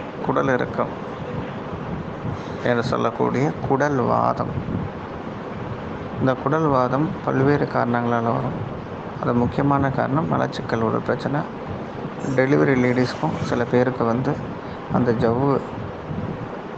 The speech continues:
ஜவ்வு மாதிரி இருக்கும். அது அப்படியே இறங்கும் டெலிவரி டைமில். So,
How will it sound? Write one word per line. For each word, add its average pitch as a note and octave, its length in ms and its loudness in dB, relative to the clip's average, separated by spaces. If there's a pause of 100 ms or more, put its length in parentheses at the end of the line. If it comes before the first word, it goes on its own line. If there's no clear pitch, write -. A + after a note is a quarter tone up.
(800)
ஜவ்வு B2 300 2
மாதிரி B2+ 240 2
இருக்கும். C3 320 0 (140)
அது B2+ 140 2
அப்படியே B2+ 240 4
இறங்கும் B2+ 440 2 (840)
டெலிவரி A#2+ 440 6
டைமில். A2+ 360 0 (1080)
So, B2 80 2